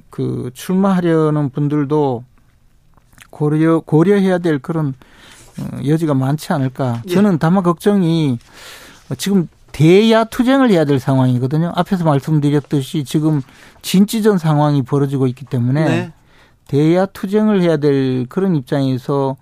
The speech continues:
Speaker 1: 최고위원의 역할이 굉장히 중요하고
Speaker 2: 네.
Speaker 1: 최고위원들의 전투력도 굉장히 중요한데
Speaker 2: 네.
Speaker 1: 너무 총선을 염두에 두고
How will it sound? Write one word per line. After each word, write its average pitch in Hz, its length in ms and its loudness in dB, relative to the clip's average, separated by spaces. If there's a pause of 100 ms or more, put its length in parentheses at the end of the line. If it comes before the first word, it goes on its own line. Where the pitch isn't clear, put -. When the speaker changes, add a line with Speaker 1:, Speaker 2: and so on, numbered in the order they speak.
(360)
Speaker 1:
최고위원의 165 800 0
역할이 143 280 -2
굉장히 165 340 0
중요하고 143 800 0
Speaker 2:
네. 165 220 -4 (260)
Speaker 1:
최고위원들의 170 1120 2
전투력도 190 760 -2
굉장히 147 320 0
중요한데 147 720 0
Speaker 2:
네. 170 220 -4 (680)
Speaker 1:
너무 151 260 0
총선을 190 800 2
염두에 147 360 2
두고 123 680 -2